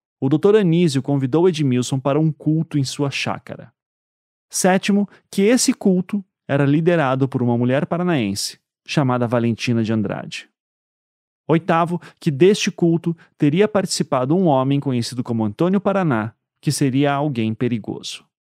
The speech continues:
Nono, que os policiais que perseguiram Edmilson pouco antes dele sair de Altamira no final de mil novecentos e noventa e um tinham amizade com o doutor Anísio. Décimo,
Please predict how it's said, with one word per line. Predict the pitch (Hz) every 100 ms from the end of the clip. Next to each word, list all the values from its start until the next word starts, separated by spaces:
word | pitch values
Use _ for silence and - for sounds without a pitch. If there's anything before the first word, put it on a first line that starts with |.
| _ _ _ _ _ _ _
Nono, | 135 175 214 214 - - _ -
que |
os | 147 -
policiais | - 226 220 - 165 143 131
que | -
perseguiram | 139 135 - 123 190 214
Edmilson | 190 147 131 120 - 117
pouco | 120 208 226 - 214
antes | 156 123 - 117
dele | 135 127
sair | - 139 139 185
de | 175
Altamira | 170 165 135 120 107
no | 113
final | 110 123 120
de | 113
mil | 117 165
novecentos | 190 160 - 147 139
e |
noventa | 151 156 165
e | 127
um | 113 117 _ _ _
tinham | - 208 226 226
amizade | 214 208 202 143 123 120 127
com | 135 131
o |
doutor | 127 123 117
Anísio. | 110 110 95 92 - - _ _ _ _ _ _ _ _ _ _ _ _
Décimo, | 127 139 160 - 180 175